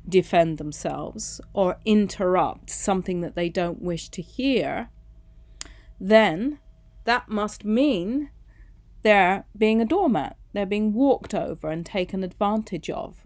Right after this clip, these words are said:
okay? So that's a really good, clear example of a meaning that you've given to something that is not empowering you. It's not empowering you because what is needed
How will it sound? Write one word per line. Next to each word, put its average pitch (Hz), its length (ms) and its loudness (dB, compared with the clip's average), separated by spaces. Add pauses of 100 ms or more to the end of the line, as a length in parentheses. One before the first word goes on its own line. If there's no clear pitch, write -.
okay? 214 460 -6 (140)
So - 160 -10
that's - 260 -12
a 339 60 -4
really 269 720 -2
good, 202 460 2 (120)
clear 214 600 -2
example 196 1000 -2 (400)
of 214 180 2
a 208 100 2
meaning 202 840 2 (100)
that - 160 -8
you've 190 280 -4
given 220 360 4
to 190 140 -8
something 175 760 -6 (440)
that 214 120 4
is 220 160 4
not 220 460 4
empowering 214 800 -4
you. - 320 -10
It's - 240 -6
not 262 180 2
empowering 220 600 0
you - 120 -6
because 185 300 -8
what 196 240 -2
is 175 160 -4
needed 196 640 2